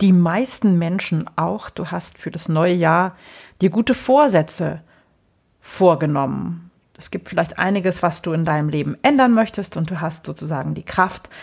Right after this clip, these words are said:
der Silvesternacht oder der ersten Tage des neuen Jahres genutzt, um dir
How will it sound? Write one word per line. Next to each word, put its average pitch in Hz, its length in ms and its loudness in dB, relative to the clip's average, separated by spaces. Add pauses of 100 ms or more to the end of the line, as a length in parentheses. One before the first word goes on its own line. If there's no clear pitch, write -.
(280)
der 170 120 4
Silvesternacht 170 840 0
oder - 180 -2
der 143 240 -4
ersten 160 420 -2
Tage 190 380 2
des 170 120 0
neuen 160 220 2
Jahres 156 320 0
genutzt, 185 720 2
um 165 260 2
dir 208 460 4